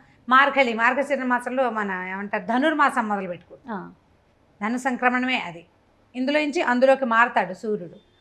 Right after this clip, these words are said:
Speaker 1: అక్కడి నుంచి మన కొత్త నెలపట్టు,
Speaker 2: ఆ,
Speaker 1: నెలగంటు
Speaker 2: నెలపట్టు.
Speaker 1: పెట్టడం
Speaker 2: అవును,
Speaker 1: అంటాం కదా.
Speaker 2: అవును.
Speaker 1: ఆ నెలగంటు దాకా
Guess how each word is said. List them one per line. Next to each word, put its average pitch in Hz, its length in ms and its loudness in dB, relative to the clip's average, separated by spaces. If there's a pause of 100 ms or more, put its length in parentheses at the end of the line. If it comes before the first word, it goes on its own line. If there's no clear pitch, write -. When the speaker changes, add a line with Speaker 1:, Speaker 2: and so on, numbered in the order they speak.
(220)
Speaker 1:
అక్కడి 302 240 -2
నుంచి 311 160 -4
మన 311 180 0
కొత్త 269 320 4
నెలపట్టు, 277 520 4 (300)
Speaker 2:
ఆ, 180 100 -2
Speaker 1:
నెలగంటు 247 240 4
Speaker 2:
నెలపట్టు. 247 220 4
Speaker 1:
పెట్టడం 233 340 4
Speaker 2:
అవును, 208 220 0
Speaker 1:
అంటాం 220 240 2
కదా. 185 180 -10
Speaker 2:
అవును. 190 340 -18 (180)
Speaker 1:
ఆ 254 60 -2
నెలగంటు 277 540 0
దాకా 294 720 2